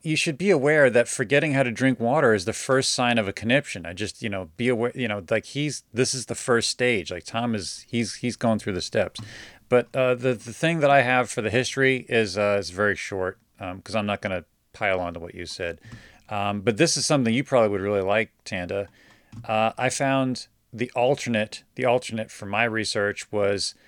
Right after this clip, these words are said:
A Brief History on Deep Learning, which is a branch of machine learning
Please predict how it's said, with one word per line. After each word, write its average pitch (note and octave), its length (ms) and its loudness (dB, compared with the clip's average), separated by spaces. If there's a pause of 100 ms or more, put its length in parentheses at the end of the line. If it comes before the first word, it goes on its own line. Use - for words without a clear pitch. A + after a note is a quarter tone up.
(180)
A A#2 60 -6
Brief D3 320 4
History C#3 400 2
on G#2 320 0
Deep C3 220 0
Learning, G#2+ 580 2 (480)
which A2+ 220 -2
is G2 100 -2
a G#2+ 60 2
branch A2 600 2
of G#2+ 200 -2
machine B2+ 560 -2
learning F#2 460 -6